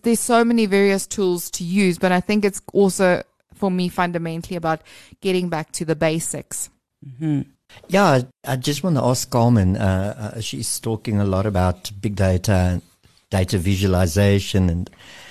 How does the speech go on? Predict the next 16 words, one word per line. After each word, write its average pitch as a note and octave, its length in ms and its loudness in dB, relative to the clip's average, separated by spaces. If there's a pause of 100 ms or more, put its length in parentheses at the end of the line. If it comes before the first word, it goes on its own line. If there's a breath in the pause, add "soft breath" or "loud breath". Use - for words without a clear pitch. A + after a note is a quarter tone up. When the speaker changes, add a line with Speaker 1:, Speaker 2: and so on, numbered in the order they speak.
(200 loud breath)
Speaker 3:
and G2+ 140 -2
things A#2 260 0
that A2+ 120 2
are G2+ 260 2 (460)
really G#2 260 -2
so G#2+ 200 0
current A2+ 580 2
and F#2 340 0 (560)
relevant. C3 600 0
But B2+ 300 0 (1040 loud breath)
when C#3 180 2
I E3+ 160 4
look A#3 180 0
at D#3+ 80 0 (280)
big B2 200 -4
data, A2 680 2